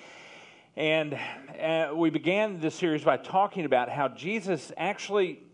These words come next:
began to change things that were happening in their culture and began to do things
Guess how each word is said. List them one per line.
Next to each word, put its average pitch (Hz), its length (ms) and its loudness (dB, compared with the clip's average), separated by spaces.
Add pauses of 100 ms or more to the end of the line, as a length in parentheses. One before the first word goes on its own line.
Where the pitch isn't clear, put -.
began 165 460 2
to 165 120 -2
change 185 680 -4
things 95 480 -4
that 123 160 2
were 120 100 4
happening 143 560 0
in 131 100 -2
their 117 120 0
culture 190 520 4
and 107 80 2
began 185 360 0
to 165 80 0
do 170 200 2
things 151 440 -4